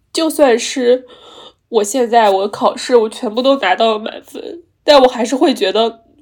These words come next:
我还是不够努力，我还是在学习的时候偷玩了，然后没有像一个苦行僧一样百分之百的投入到学习里面。那这是不是就是我有一些事情没有达到自己目标的原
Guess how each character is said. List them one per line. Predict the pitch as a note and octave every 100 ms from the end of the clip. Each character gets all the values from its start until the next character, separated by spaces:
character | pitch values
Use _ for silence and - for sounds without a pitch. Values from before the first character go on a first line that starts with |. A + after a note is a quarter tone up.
| _
我 | -
还 | G3+ F#3+
是 | G#3
不 | B3+ A#3+
够 | G3+
努 | G3 F#3 -
力， | - - - _ -
我 | - A3+
还 | G#3
是 | A3+ C#4
在 | C4+ B3 A3 - - - - - - _ _
学 | - A3 G#3+
习 | A#3
的 | B3 C#4+
时 | C#4+ G#3
候 | G#3+
偷 | G#3 - B3
玩 | A#3 F3+ -
了， | G3+ G#3+ B3+ A#3+
然 | F#3+
后 | G#3 A#3+
没 | A3 F#3+
有 | A3+ A3 -
像 | - B3+ G#3+
一 |
个 | G#3 A3
苦 | - A#3
行 | A3+ A3
僧 | A3+ B3 A#3+
一 | A3 -
样 | - - - _ _ -
百 | G#3
分 | G#3 B3
之 | C4+
百 | B3 -
的 | -
投 | - -
入 | G#3+
到 | G#3 G#3+
学 | G#3+ G3
习 | G3+ G3+
里 | G3 -
面。 | - - _
那 | A#3+ A#3
这 | C#4+
是 | C#4 B3+
不 | A#3+
是 | B3 A#3
就 | A#3
是 | G#3
我 | A3+ G3+ F#3 A#3 -
有 | A#3+ - -
一 |
些 | A3 A3+ A3
事 | -
情 | A3 - -
没 | G#3
有 | G3+
达 | G#3 G3
到 | - A3+ A3 C4+ - -
自 | - A3+
己 | G#3+
目 | G#3+ G#3
标 | - G3 G#3
的 |
原 | G3+ - -